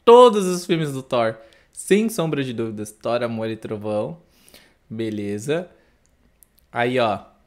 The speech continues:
Mjolnir vindo. Ó, e o Mjolnir reconstruído. Reconstruído. Então esse aqui deve ser o mesmo Mjolnir que a Hela quebrou lá no último filme, né?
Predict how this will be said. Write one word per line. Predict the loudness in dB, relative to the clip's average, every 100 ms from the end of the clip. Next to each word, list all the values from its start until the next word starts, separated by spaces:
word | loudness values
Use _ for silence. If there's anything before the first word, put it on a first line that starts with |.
| _ _ _ -2
Mjolnir | 4 8 10 10 6 6 6 4 0 -12 _ _
vindo. | 0 4 4 4 0 -2 -10 4
Ó, | 8 8 6 -2 -4
e | 2 4
o | 4
Mjolnir | 4 2 2 2 2 2 4 4 2 -4 -16
reconstruído. | 0 4 4 2 -2 -2 -2 -2 -4 0 4 4 4 2 6 6 6 2
Reconstruído. | 0 4 4 4 0 0 -2 -2 -2
Então | -2 -2 0
esse | 0 -2
aqui | -2 -2 -2 -4 -12 -4
deve | 2 2
ser | 2 2
o | 2
mesmo | 4 8 8 6 0
Mjolnir | -2 0 -2 0 0 0
que | 2
a | 2 4
Hela | 6 6 6
quebrou | 4 2 4 4 2 2 -4 2
lá | 4 6
no | 4
último | 0 -2 -8 -4
filme, | -2 -2 0
né? | -2 -4